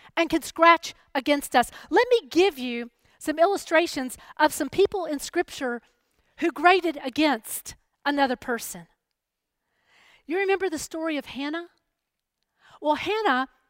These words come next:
had a sister wife named Peninnah, and they were both married to Elkanah. Now, I'm sure that Elkanah would say that they both were abrasive and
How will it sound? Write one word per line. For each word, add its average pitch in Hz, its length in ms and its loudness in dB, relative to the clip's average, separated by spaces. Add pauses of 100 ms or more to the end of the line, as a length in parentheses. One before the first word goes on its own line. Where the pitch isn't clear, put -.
(260)
had 311 180 2
a 302 40 -2
sister - 380 -2
wife 247 500 2 (280)
named 269 320 -2
Peninnah, 262 560 -2 (680)
and 285 80 4
they 285 100 2
were 277 120 -2
both 320 300 4
married 320 420 2
to - 160 -2
Elkanah. 208 480 -4 (760)
Now, 277 120 6
I'm 381 60 4
sure 370 180 -2
that 311 160 4
Elkanah 311 360 4
would 254 160 -4
say 294 200 2
that 277 160 -2
they 285 120 6
both 277 560 6
were 240 140 -4
abrasive 277 540 0 (340)
and 277 280 2